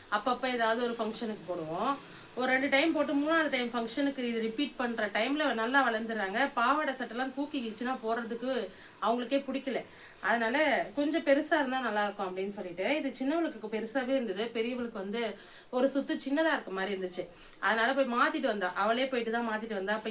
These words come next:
இந்த கலர் காம்பினேஷன் கிடைக்கல அப்படின்னு சொல்லிட்டு தான் இந்த ரெட் காம்பினேஷன் எடுத்துட்டு வந்தா. ரெட், ப்ளூ ரெண்டுமே வந்து நல்ல காம்பினேஷன் தான். பாருங்க, இது வந்து blue with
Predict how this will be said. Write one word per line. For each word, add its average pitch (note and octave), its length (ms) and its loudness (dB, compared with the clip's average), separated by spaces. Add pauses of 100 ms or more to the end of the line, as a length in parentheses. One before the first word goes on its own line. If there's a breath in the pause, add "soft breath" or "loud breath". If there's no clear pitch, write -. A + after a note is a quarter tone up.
இந்த C#4 120 0 (100)
கலர் C4+ 260 2
காம்பினேஷன் A#3 540 -2
கிடைக்கல A#3+ 420 -2
அப்படின்னு A3 280 -6
சொல்லிட்டு F#3 300 -6
தான் D#4+ 140 2
இந்த C4+ 220 0
ரெட் A#3+ 200 2 (100)
காம்பினேஷன் G3 480 -2
எடுத்துட்டு F3+ 260 -8
வந்தா. F3 380 -2
ரெட், F#3 180 -6 (120)
ப்ளூ F#3+ 140 -4 (640 loud breath)
ரெண்டுமே C#4 400 -2
வந்து C4 220 -2
நல்ல G3 240 -2
காம்பினேஷன் E3 500 -6
தான். E3 100 -12 (1900)
பாருங்க, E3 280 -10 (1400)
இது F#3+ 160 -2
வந்து G#3 240 -4
blue C4 300 -2
with - 260 -6